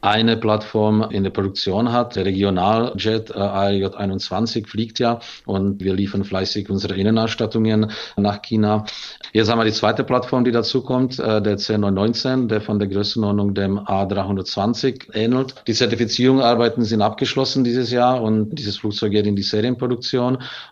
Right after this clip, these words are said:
Wir haben da eine sehr, sehr gute Kooperation mit, mit dem Kunden Comac. So gesehen schauen wir da eigentlich ganz positiv in die Zukunft, was der chinesische Markt angeht.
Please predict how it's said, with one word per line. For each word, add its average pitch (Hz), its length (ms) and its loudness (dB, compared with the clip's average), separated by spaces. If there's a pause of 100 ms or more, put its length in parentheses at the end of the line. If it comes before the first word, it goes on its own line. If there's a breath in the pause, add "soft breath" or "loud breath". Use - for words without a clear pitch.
(100)
Wir 107 160 2
haben 110 180 4
da 107 200 6
eine 107 220 4
sehr, 110 340 2
sehr 107 160 0
gute 107 260 -2
Kooperation 104 760 0
mit, 107 220 -2
mit 104 140 -2
dem 101 120 0
Kunden 101 300 0
Comac. 113 460 0
So 101 180 0
gesehen 104 320 2
schauen 101 340 2
wir 104 100 2
da 95 160 0
eigentlich 101 500 -2
ganz 98 200 -4
positiv 104 420 -4
in 95 100 -4
die 95 80 -4
Zukunft, 98 420 -6
was 90 120 -8
der 92 100 -10
chinesische 95 360 -4
Markt 98 280 -4
angeht. 87 360 -12